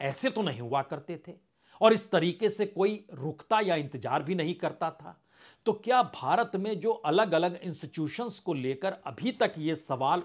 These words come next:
उठता रहा कि तमाम इंस्टीट्यूशंस को प्रभावित किया गया है, लेकिन अदालती कार्रवाई उससे पूरे तरीके से मुक्त है,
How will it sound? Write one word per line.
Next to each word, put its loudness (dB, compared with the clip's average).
उठता 6
रहा -2
कि -4
तमाम 2
इंस्टीट्यूशंस -2
को 2
प्रभावित -4
किया 0
गया 0
है, -4
लेकिन -2
अदालती 6
कार्रवाई 2
उससे -8
पूरे -2
तरीके -2
से -2
मुक्त -4
है, -20